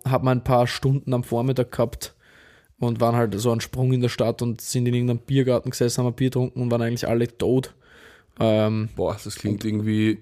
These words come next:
Speaker 2: auch ein bisschen geil.
Speaker 1: ja, es, ja, ich muss aber sagen, war's weniger. Also, <laughs>
Speaker 2: Wieso?
Speaker 1: nein, weil man, also wir waren halt wirklich,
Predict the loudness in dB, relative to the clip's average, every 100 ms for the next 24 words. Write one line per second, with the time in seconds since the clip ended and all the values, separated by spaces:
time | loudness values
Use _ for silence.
0 | -6 -10 -4 -4 -2 -2 -2 -4 -8 _
1 | -2 0 0 -2 0 4 6 6 4 2
2 | -4 0 4 6 6 6 6 4 2 4
3 | 4 4 2 2 2 4 2 2 -4 -16
4 | -10 6 8 10 8 6 2 4 4 2
5 | -6 -8 0 2 4 4 2 -2 -2 0
6 | 2 2 2 2 2 0 -2 -2 -6